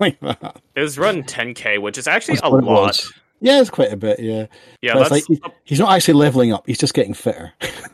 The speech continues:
Speaker 2: Yes.
Speaker 1: That's all it
Speaker 2: Yeah.
Speaker 1: is.
Speaker 2: Yeah, like, a hundred squats, like, to me is not that bad. A hundred push-ups I can do in a day, but ten K, it, it's just, like, you have to dedicate an hour to do that. <laughs>
Speaker 1: Yeah,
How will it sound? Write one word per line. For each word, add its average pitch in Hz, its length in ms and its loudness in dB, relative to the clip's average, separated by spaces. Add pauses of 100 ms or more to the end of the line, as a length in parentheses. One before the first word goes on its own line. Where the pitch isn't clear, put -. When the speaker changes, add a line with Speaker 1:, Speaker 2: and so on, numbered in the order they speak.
(100)
Speaker 2:
Yes. - 360 0 (640)
Speaker 1:
That's - 100 -6
all 143 200 4
it 120 120 -8
Speaker 2:
Yeah. 104 80 -4
Speaker 1:
is. - 260 -12 (640)
Speaker 2:
Yeah, 101 180 -6
like, 113 220 -2
a 135 60 -14
hundred 240 300 -8
squats, 117 440 -2
like, 101 220 -4
to - 100 -16
me 92 280 -4
is 92 260 -10
not 98 400 -8
that 90 220 -8
bad. 90 200 -6
A 98 40 -14
hundred 165 300 -6
push-ups - 460 -6
I 101 100 -4
can 98 140 -12
do 90 140 -8
in 87 80 -8
a 85 60 -10
day, 87 180 -4
but 98 220 -4 (160)
ten 120 240 -6
K, 98 500 -2
it, 92 320 -6 (220)
it's - 180 -14
just, - 220 -6
like, 95 340 -6
you 113 140 -4
have 123 80 -4
to 143 80 -6
dedicate 113 420 -2
an - 80 -12 (100)
hour 90 200 -4
to 90 80 -6
do 139 180 -2
that. 160 460 0
<laughs> - 200 -20
Speaker 1:
Yeah, 143 420 6